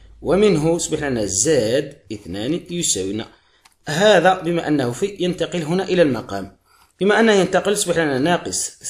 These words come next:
ثلاثة إي جذر اثنان على ماذا؟ على ثلاثة.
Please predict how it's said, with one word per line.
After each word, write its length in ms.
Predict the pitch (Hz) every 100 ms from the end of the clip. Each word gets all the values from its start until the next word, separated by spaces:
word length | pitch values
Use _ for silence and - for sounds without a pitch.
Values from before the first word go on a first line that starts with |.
| -
ثلاثة 760 | - 110 127 156 135 78 69 - _ -
إي 240 | 143 110 71 -
جذر 520 | 90 104 135 107 76 - 101
اثنان 1000 | 95 - 87 87 98 110 131 165 180 185 _ _ _ -
على 300 | 117 139 107
ماذا؟ 360 | 90 117 -
على 540 | - - 117 98 131 165
ثلاثة. 720 | 120 92 117 151 151 117 98